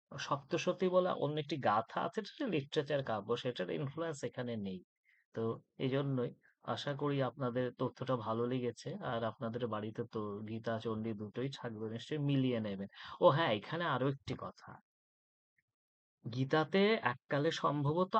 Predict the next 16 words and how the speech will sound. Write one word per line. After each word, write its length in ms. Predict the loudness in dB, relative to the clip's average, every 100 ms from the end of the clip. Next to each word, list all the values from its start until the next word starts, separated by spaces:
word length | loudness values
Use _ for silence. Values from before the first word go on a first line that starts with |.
| 4
আরো 280 | 2 4 2
শ্লোক 380 | 0 0 0 -2
ছিল। 220 | -4 0
আমরা 400 | 0 0 2 2
যে 180 | 2 2
গীতাটা 480 | 2 0 0 0 -2 0
পাই 360 | 2 2 0
তাতে 300 | -2 -2 -2
সম্ভবত 640 | -2 0 2 2 2 2 0
কার্টেল 640 | 2 2 2 0 -2 -2
আছে। 360 | -4 -4 -2 0
এ 40 |
নিয়ে 180 | 2 2
আরেকদিন, 540 | 2 0 -2 -2 0 0 -4 -4
আহ, 300 | -4 -2 -2
বলবো। 520 | 4 6 6 4 0